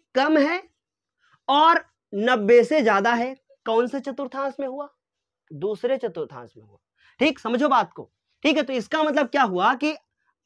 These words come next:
अतः x by टू द्वितीय चतुर्थांश में होगा। अब ये मत कहना, "सर जी, ऊपर तो तीसरा लिखा था, आपने दूसरा लिख दिया।"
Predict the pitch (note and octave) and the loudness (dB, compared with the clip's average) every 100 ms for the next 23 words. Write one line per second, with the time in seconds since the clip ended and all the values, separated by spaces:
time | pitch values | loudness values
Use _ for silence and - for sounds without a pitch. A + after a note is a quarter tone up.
0 | - C4+ - - G#3 F3+ A3 - _ _ | -4 -2 0 2 2 2 -4 -8 _ _
1 | _ _ _ _ _ - - - _ - | _ _ _ _ _ -20 -20 -20 _ -20
2 | _ _ - A#3+ C#4+ - - B3 D4+ D4+ | _ _ -8 -2 -2 -2 -6 0 2 0
3 | - D#4+ A3+ A#3 - _ _ _ _ _ | -2 0 0 -2 -8 _ _ _ _ _
4 | - D#3 D3+ C4 B3+ D4+ E4 F4 - C#4+ | -14 -8 -4 -4 -2 -2 0 -2 -2 -2
5 | - C#4 - A3 A3 G#3+ B3+ D#4 A3+ B3+ | -2 -4 -6 -6 -2 -2 -2 -4 -2 0
6 | C#4 A3 - - _ _ - _ - E4+ | 0 -2 -2 -14 _ _ -20 _ -20 -20
7 | _ _ _ _ F4 _ _ _ _ - | _ _ _ _ _ _ _ _ _ -20
8 | - _ _ _ _ _ _ _ _ - | -20 _ _ _ _ _ _ _ _ -20
9 | _ - - A3+ A#3 D4+ D#4+ C4+ D4 C#4+ | _ -12 -2 0 0 0 -2 -2 -2 0
10 | C4+ B3+ C4+ C4+ B3 C4+ C#4+ B3+ A3 C#4+ | 0 -2 0 -2 -2 -4 -4 -4 -4 -4
11 | C#4+ C4+ A#3+ A#3 A3+ A3 G#3+ C4+ C#4 A#3 | -4 -4 0 0 -2 -6 -6 -6 -8 -8